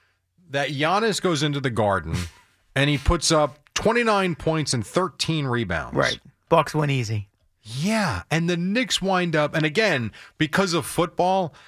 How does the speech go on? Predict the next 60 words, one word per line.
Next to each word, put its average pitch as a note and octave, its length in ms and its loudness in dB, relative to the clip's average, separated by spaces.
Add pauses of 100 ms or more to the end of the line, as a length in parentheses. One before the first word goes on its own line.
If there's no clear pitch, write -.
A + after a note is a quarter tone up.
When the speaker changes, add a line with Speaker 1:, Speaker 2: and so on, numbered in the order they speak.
(160)
Speaker 1:
I D#3 120 4
didn't, E3+ 300 0
I C#3+ 100 2
wasn't D3+ 300 2
able C#3 160 0
to B2+ 80 0
watch A#2 580 0
the B2+ 160 -6
Nets A#2+ 240 0
or B2+ 60 0
the A2+ 100 0
Knicks. A#2 240 0
I A#2 60 2
watched A2 380 0
a A#2+ 40 0
lot A2 360 2
of, G#2 600 -6
uh, G2+ 220 -10
me-, A#2+ 480 2
much C3+ 320 0
of C#3 100 0
the A2 100 2
highlights A2+ 360 0
as G#2 80 -2
I A2 80 -2
could A2 300 -8
this G2 200 -8
morning, G2 440 -8
but G2+ 100 -8
it, G#2 120 -6
it A#2 40 -4
was A2+ 140 -2
all A#2+ 160 2
about G#2 180 0
football F#2+ 380 -2
yesterday. F2 460 0
Speaker 2:
Yeah, A#2 160 6
it's C3+ 220 2
early C#3+ 360 4
in B2 60 -2
the B2+ 100 -2
N A#2+ 140 -2
B A#2 120 -2
A A2 120 0
season. A2 360 -4
You'll B2 140 2
be E3 120 -2
all A2 100 2
right A2 280 -4
with - 100 -2
that. - 280 -6
Speaker 1:
Right, D#3 260 2
so E3 100 2
I F#3+ 120 4
didn't A3 140 0
get F3+ 120 -2
to C3+ 100 -2
watch A2 460 0
the G2+ 100 -6
game, D#2 360 -12